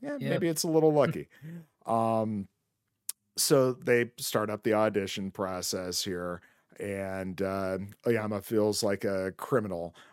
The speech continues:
Speaker 1: Uh, and, you know, maybe because all of this is just skeevy as fuck. I don't know. It's,
Speaker 2: Yeah.
Speaker 1: uh, <laughs> this
Speaker 2: He even tells him, like, the whole movie, "Are you sure this is okay?" It's like, "Ah, come on, that's fine."
Speaker 1: Yeah, yeah. It all gets hand waved away.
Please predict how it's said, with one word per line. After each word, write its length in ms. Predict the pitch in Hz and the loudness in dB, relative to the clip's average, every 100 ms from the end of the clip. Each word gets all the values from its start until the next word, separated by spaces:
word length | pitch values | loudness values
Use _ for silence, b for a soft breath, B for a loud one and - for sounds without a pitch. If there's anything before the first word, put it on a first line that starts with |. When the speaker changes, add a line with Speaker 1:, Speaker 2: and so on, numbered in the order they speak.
| - | -10
Speaker 1:
Uh, 340 | 101 101 98 - | -6 -4 -4 -6
and, 160 | 160 165 | -8 -4
you 80 | 190 | -2
know, 100 | 180 | -2
maybe 240 | 165 156 | -2 -2
because 360 | 143 143 139 113 | -4 -2 -2 0
all 140 | 104 110 | -2 -2
of 60 | |
this 180 | 107 - | -2 -4
is 120 | 98 | -6
just 300 | - 87 - - | -8 -6 -6 -4
skeevy 280 | 101 87 73 | -6 -6 -8
as 120 | - | -8
fuck. 400 | - 95 101 - - | -8 -12 -10 -14 -8
I 120 | 107 | -8
don't 300 | 104 98 87 | -8 -10 -16
know. 260 | 73 69 - | -14 -14 -2
It's, 300 | 139 147 - | 2 2 2
Speaker 2:
Yeah. 160 | 160 143 | 4 6
Speaker 1:
uh, 60 | 147 - | 4 0
<laughs> 100 | _ | _
this 300 | 175 151 156 | 0 2 4
Speaker 2:
He 80 | 196 | 0
even 240 | 214 233 | 2 2
tells 280 | 233 233 226 | 6 6 6
him, 120 | 180 160 | 0 2
like, 240 | 156 147 | 0 0
the 120 | - 151 | 0 2
whole 200 | 175 175 | 2 2
movie, 200 | 190 151 | -2 0
"Are 120 | 165 277 | 2 2
you 80 | |
sure 160 | 359 494 | 4 2
this 160 | - - | 0 -8
is 140 | 180 | -2
okay?" 340 | 147 - 165 165 | -2 -2 -4 -6
It's 140 | 185 | -4
like, 140 | 196 190 B B | -4 -4 B B
"Ah, 300 | 196 208 196 - _ | 0 2 0 -2 _
come 300 | 165 151 151 | -2 -2 0
on, 240 | 143 147 139 | 2 2 0
that's 300 | 139 131 - | -2 -2 -6
fine." 600 | - 127 127 127 127 127 | -6 -4 -2 -2 -4 -6
Speaker 1:
Yeah, 460 | 131 131 131 131 123 | -2 2 6 8 8
yeah. 240 | 120 117 117 | 6 4 4
It 160 | 160 | 8
all 140 | 185 185 | 10 10
gets 200 | 175 151 | 6 4
hand 260 | 160 135 123 | 2 2 2
waved 340 | 113 110 - | 4 4 4
away. 400 | 98 87 78 | -2 -2 -6